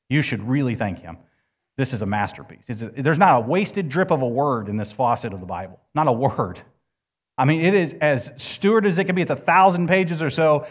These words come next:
It's not case law. It could be tens of thousands of pages. This is not the heavenly archives. It is the storybook for your life. That's what it's for. It's for you. Jesus told parables. We could communicate more with parables well timed than he could a lot of other stuff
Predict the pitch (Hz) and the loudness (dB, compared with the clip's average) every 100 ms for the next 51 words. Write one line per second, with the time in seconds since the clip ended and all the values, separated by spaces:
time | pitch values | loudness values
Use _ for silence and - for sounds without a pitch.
0 | - _ _ - 190 190 175 180 - 185 | -16 _ _ -4 -4 0 4 4 4 2
1 | 165 - 175 165 175 202 196 185 135 165 | 2 4 6 8 6 2 2 0 0 0
2 | 180 151 - _ _ 202 233 196 170 180 | 0 -2 -10 _ _ 6 8 4 4 8
3 | 180 147 139 131 151 131 117 180 220 180 | 8 6 0 -2 0 0 0 -2 0 4
4 | 220 220 175 190 185 175 175 170 160 - | 4 6 6 4 4 4 4 6 6 6
5 | 151 165 156 160 131 120 - 190 190 160 | 2 -6 -4 -4 -4 -8 -4 -2 0 0
6 | 135 120 127 143 110 92 - _ _ 117 | -2 -2 2 4 4 0 -10 _ _ -6
7 | 104 - 107 - 120 104 123 _ _ _ | -6 -12 -12 -6 -4 -4 -8 _ _ _
8 | _ _ _ _ _ _ _ _ _ - | _ _ _ _ _ _ _ _ _ -2
9 | 147 139 135 151 139 127 156 135 90 - | -2 0 -2 0 0 2 2 2 -2 -10
10 | - _ 95 127 - 113 143 165 143 139 | -20 _ -14 -12 -10 -4 -2 0 -2 -2
11 | 127 127 110 143 147 127 117 135 127 151 | 0 -2 -2 -2 -2 -4 -2 -2 0 0
12 | 151 120 131 147 147 160 170 196 - 151 | 2 0 -2 0 2 4 4 0 0 0
13 | 160 | 0